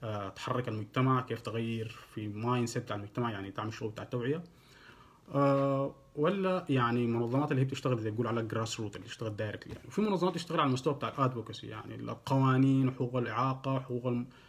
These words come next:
حقوق الأطفال، حقوق ال-، المرأة، دي حاجة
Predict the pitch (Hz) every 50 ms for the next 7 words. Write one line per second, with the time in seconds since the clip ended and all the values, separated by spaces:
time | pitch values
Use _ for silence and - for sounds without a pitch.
0 | - _ - 127 123 120 123 120 120 120 120 - - - 139 135 135 131 131 -
1 | 120 120 120 117 117 - - - - - - - - 113 110 123 135 139 135 -
2 | 139 135 131 - - - _ - 127 120 120 147 170 180 170 - - - 151 156
3 | 151 151 151